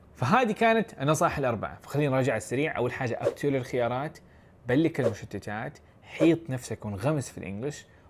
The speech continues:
وآخر حاجة، مرن عضلة التركيز. فشكرا جدا على مشاهدتك. إذا عجبك هذا الفيديو أبغاك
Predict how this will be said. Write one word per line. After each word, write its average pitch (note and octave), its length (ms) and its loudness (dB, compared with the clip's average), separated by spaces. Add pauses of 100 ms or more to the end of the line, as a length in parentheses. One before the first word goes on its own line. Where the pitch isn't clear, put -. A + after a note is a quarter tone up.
وآخر B2 260 2
حاجة، A#2+ 320 -4
مرن A#2+ 340 -2
عضلة G#2 240 -6
التركيز. - 540 -14 (240)
فشكرا A3 340 4
جدا A3 160 6
على F#3+ 80 0
مشاهدتك. G3+ 440 2
إذا D3 80 2
عجبك E3 280 2
هذا E3 120 2
الفيديو B2 420 0 (300)
أبغاك C3 420 0